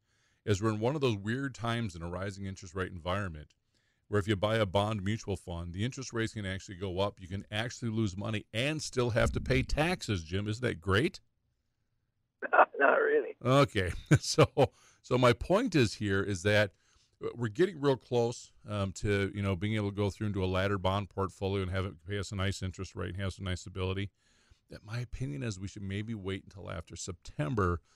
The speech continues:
Speaker 1: to see what happens with interest rates 'cause we're close. Um, when I looked at the bonds yesterday, and so I went into bond marketplaces, and I look at the attributes that I like to see inside of bonds. This is individual bonds, not bond funds.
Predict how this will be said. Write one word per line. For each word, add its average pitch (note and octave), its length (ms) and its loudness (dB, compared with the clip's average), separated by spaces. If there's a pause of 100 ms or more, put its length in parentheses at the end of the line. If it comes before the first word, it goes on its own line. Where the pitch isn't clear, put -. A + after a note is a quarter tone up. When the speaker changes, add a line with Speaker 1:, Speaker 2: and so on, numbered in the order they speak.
(140)
Speaker 1:
to - 80 -14
see - 120 -4
what G2+ 120 0
happens F#2+ 320 -2
with F#2 160 -6
interest G#2+ 300 -6
rates E2 160 -8
'cause F2 160 -12
we're F#2+ 80 -2
close. - 520 -2 (800)
Um, F#2+ 220 -2
when G2+ 100 2
I A2+ 60 8
looked B2+ 220 2
at A2+ 80 0
the G2+ 80 0
bonds G2+ 400 2
yesterday, F#2+ 380 0
and E2+ 100 -4
so G2 100 2
I G2 40 6
went G#2+ 180 0
into G2 100 -2
bond F#2+ 320 0
marketplaces, F#2 720 -6
and G2 80 -4
I - 20 -2
look G2+ 180 -8
at G#2+ 100 -8
the - 180 -2
attributes G#2+ 540 0
that F#2 100 0
I F#2+ 100 6
like G2 220 2
to F2+ 100 -8
see - 160 -6
inside F#2 260 -4
of F2 80 -2
bonds. E2+ 300 0
This F#2 180 -12
is - 80 -16
individual A2+ 380 0
bonds, F2+ 380 -4
not F2+ 160 -6
bond E2+ 260 -6
funds. - 400 -14